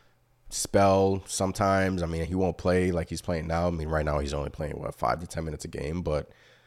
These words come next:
you know, it depends. Quentin Grimes is the, uh, the, the, the piece where if they were to trade him, like, the, um, news reporters are suggesting, the Knicks beat writers, Begley,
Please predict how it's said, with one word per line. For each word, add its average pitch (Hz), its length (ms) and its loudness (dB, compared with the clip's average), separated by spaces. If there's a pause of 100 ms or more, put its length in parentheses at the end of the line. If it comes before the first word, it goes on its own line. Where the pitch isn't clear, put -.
(140)
you - 80 -6
know, 80 60 0
it 85 100 -4
depends. 131 480 2
Quentin 156 240 2
Grimes 113 380 6
is 82 200 -2
the, 82 260 -2
uh, 73 320 0 (1200)
the, 78 240 0
the, 76 160 -6
the 73 180 -4
piece - 500 0
where 73 180 -2
if 73 120 -6
they 95 260 2
were 85 240 4
to 85 320 -2
trade 90 320 2
him, 90 300 2
like, 80 260 -2 (840)
the, 82 180 0
um, 76 400 0 (500)
news 87 220 0
reporters 87 420 2
are 85 80 4
suggesting, 87 480 0
the 80 80 -4
Knicks 85 200 -4
beat 95 200 -2
writers, 82 480 0
Begley, 82 640 -4